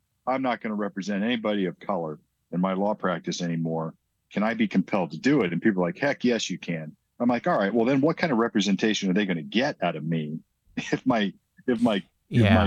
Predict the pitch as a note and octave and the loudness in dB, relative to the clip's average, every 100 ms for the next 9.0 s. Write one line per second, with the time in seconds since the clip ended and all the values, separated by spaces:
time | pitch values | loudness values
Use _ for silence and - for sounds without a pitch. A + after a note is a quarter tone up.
0 | G2 F2+ A2+ D3+ C3+ G#2 - C3+ B2 F#2+ | 2 0 2 4 4 0 -2 0 0 0
1 | F2 G#2 F2+ F2+ A#2 A#2 G2+ G#2 F#2+ - | 2 2 2 0 0 0 0 -2 -2 0
2 | A2 A#2 - F#2+ - E2+ E2+ _ _ - | 0 0 0 -2 0 -4 -4 _ _ 0
3 | G2 C#3 A#2 C3 C3+ A#2+ A2 G2 F2 G#2+ | 2 4 4 4 4 4 4 2 4 2
4 | A#2 G#2 F#2 F#2 F2+ G2 G#2+ A#2+ - F#2+ | 2 -2 -4 -2 -2 2 2 0 -2 0
5 | F#2 F2+ F2+ F2 G2+ G2+ F#2 F2 E2 F2+ | 0 0 0 0 0 0 -2 -4 -4 -6
6 | E2+ E2 E2 - _ _ _ _ F#2 F#2+ | -4 -6 -10 -16 _ _ _ _ -4 -2
7 | F2+ F2+ F#2+ F#2 E2+ G2+ A#2+ G2 E2 - | -2 0 0 0 0 0 0 0 -4 -10
8 | _ _ _ _ - G2+ F#2+ F2 E2+ | _ _ _ _ -4 -2 0 -2 -4